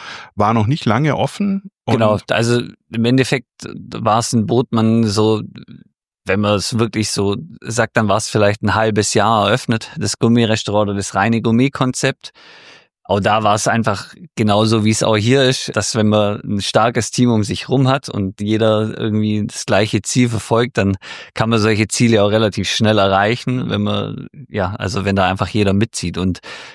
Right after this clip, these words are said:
Speaker 2: damals in Bodman hatte ich das große Glück, dass ganz viele alte Arbeitskollegen irgendwie im Boot waren, wo ich einfach von vorigen Stellen schon kannte. Das heißt,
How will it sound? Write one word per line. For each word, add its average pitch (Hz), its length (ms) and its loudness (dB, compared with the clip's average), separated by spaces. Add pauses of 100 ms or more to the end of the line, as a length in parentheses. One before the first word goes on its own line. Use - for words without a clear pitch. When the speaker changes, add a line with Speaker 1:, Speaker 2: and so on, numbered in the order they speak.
Speaker 2:
damals 107 360 0
in 107 60 2
Bodman 110 340 0
hatte 107 140 0
ich 101 60 -2
das 104 200 -2
große 110 360 -4
Glück, 117 240 -2
dass - 420 0 (580)
ganz 110 280 -2
viele 120 280 2
alte 117 280 2
Arbeitskollegen 135 760 2
irgendwie 135 300 4
im 123 140 2
Boot 127 240 -2
waren, 131 500 0 (540)
wo 101 160 0
ich 101 100 2
einfach 101 240 -2
von 104 180 0
vorigen 117 500 2
Stellen 110 580 0
schon - 200 -4
kannte. 120 360 0
Das 107 160 -2
heißt, - 240 -2